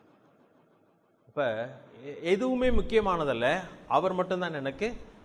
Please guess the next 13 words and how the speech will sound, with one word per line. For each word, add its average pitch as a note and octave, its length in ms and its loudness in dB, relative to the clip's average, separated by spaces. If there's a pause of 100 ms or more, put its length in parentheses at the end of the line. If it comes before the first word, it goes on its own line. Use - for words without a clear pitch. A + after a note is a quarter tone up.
(180)
போதுமானவராக B2 800 0
இருக்கு. G#2+ 200 -4
அந்த A#3 140 0
உலகம் A#3 300 4
அதை D#3+ 260 2
புரிந்து G3 400 -2
கொள்ள D3+ 180 0
போகிறது C3 520 -4 (360)
இல்லை. A2+ 400 -2
சில C4+ 240 -2
மக்கள் B3 320 2
வந்து F3+ 260 0
சத்தியத்தை A3 580 2